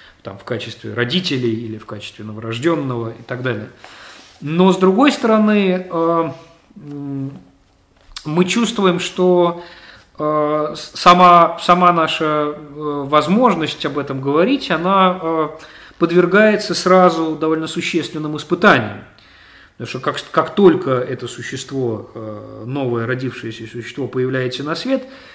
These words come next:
тут же достаточно быстро задействуется система, э, э, э, р-, разветвлённых, как бы, м, некрополитических, э, таких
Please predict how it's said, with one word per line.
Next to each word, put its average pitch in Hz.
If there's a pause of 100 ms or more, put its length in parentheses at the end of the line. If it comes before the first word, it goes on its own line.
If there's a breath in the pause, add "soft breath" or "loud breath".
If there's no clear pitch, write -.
(320 loud breath)
тут 226
же 170 (220)
достаточно 156
быстро 165
задействуется 165
система, 135 (380 loud breath)
э, 143
э, 151 (100)
э, 156
р-, 165
разветвлённых, 185
как 135
бы, 135 (520 loud breath)
м, 131
некрополитических, 151 (100)
э, 123 (100)
таких -